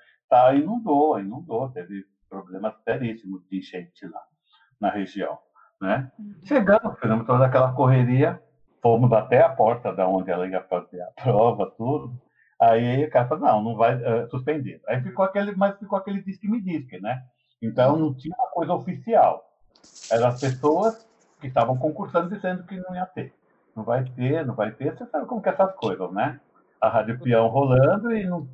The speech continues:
Speaker 1: não aparecia ninguém da prefeitura pra dizer, "Ó,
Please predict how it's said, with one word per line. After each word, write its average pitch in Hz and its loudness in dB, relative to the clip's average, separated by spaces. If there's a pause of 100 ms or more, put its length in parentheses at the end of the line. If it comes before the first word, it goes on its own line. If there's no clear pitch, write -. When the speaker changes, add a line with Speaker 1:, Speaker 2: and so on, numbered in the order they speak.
(140)
Speaker 1:
não 131 0
aparecia 139 0
ninguém 180 -4 (400)
da 110 -2
prefeitura 123 -6
pra 131 0
dizer, 123 -4
"Ó, 104 2